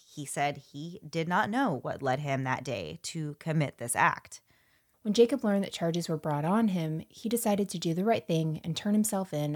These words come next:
Speaker 2: on September twenty-seventh, two thousand eighteen. He pleaded not guilty and underwent tests that determined he was competent to stand trial. His father, Tim, attended all of Jacob's court hearings.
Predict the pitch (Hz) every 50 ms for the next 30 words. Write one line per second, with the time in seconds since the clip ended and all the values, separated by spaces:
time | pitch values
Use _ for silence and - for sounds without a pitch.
0 | - - 156 147 - 151 - - 175 151 147 147 - - 156 151 151 - - 196
1 | 202 202 208 208 196 - - - - _ - - 208 - 180 180 175 175 160 -
2 | 156 - - - - 170 143 - - 185 - _ _ _ _ _ _ - - _
3 | _ _ _ - 240 233 - - 226 214 214 190 175 165 151 202 220 - 214 180
4 | 175 - - 190 180 180 175 170 - 160 160 - - 170 180 180 175 175 151 -
5 | - - - 233 247 233 - - - - 220 220 233 226 220 - - 170 151 151
6 | 151 147 - 165 156 156 - - - 160 156 151 160 - - 160 - - 151 -
7 | - 160 147 - 143 - - 190 185 190 190 - - - 190 - - _ _ _
8 | _ _ _ _ _ _ _ _ _ _ - 196 - - 185 175 175 165 - -
9 | - 208 202 202 202 - - - 190 180 165 165 160 156 - - 175 180 185 196
10 | 185 - 190 160 160 175 160 - - - - 196 196 - 165 170 151 - 101 -
11 | - - - - -